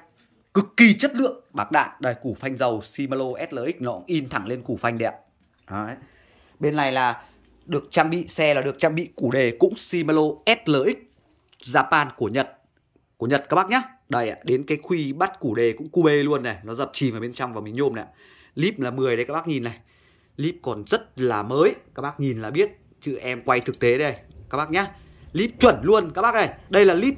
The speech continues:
S L X chuẩn luôn á. Các bác có thể lên mạng, ờ, search cho em lip S L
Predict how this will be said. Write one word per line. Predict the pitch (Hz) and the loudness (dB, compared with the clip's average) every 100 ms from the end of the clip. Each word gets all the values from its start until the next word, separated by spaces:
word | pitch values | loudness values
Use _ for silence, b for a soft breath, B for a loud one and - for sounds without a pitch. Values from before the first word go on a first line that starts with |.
| - | 2
S | 294 302 | 0 4
L | 208 180 | 2 4
X | 285 - | 2 2
chuẩn | 254 165 156 | 2 2 2
luôn | 180 190 | 0 0
á. | 220 220 | -4 -2
Các | 226 | 0
bác | 240 | 0
có | 226 | -2
thể | 202 | -2
lên | 139 185 175 | 2 0 2
mạng, | 180 - - | -2 -2 -10
ờ, | 135 131 131 | -6 -4 -4
search | - 269 - | 0 0 2
cho | 190 | 2
em | 185 - b b b | 2 -2 b b b
lip | 165 196 - | -2 -2 2
S | 226 | 2
L | 233 | 4